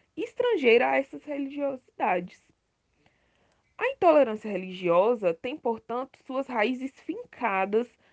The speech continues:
na colonialidade e no racismo, concretizados especialmente pelo Estado brasileiro.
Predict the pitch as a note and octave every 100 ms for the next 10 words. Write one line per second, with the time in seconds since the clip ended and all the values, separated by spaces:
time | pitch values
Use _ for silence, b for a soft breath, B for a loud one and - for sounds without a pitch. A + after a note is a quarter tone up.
0 | b - A3+ - - G4 G#4 F#4+ E4 D4
1 | C4 G3+ F#3+ G3 A#3 - D#4 D#4+ D4+ F4+
2 | - - G3+ F#3+ F#3+ G3 _ _ b b
3 | b - D#4 F#4+ E4+ D4+ C#4 A#3 G#3+ A3
4 | _ - D#4+ - F4 - D4+ B3+ A#3 -
5 | C4+ B3+ B3 A#3+ G#3 G#3 A3 A3+ C4+ A3
6 | D#3+ E3